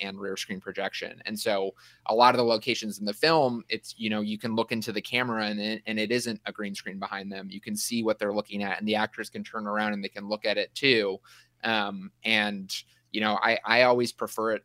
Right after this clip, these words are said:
to be that way. Um, you know, sometimes you have to use green screen for, for specific reasons, but, um, you know, it takes a lot of time to then take the green screen out and replace it. And,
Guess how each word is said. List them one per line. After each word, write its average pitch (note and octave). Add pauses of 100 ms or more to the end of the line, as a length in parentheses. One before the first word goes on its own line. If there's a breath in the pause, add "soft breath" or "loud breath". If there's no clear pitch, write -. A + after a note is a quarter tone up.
(120)
to -
be A#2
that A2
way. G2+ (320 soft breath)
Um, F#2+ (100)
you A2+
know, G#2+
sometimes A#2
you A2
have G#2
to A2+
use G2+
green G2+
screen G2+
for, G2
for G2
specific -
reasons, A#2
but, G2+ (300 soft breath)
um, G2 (220)
you A2+
know, G2
it G2+
takes -
a A#2+
lot A2+
of A2
time A2+
to A2
then G2+
take G#2
the G#2+
green G#2
screen G#2
out A2
and G#2
replace A2
it. G#2+
And, G2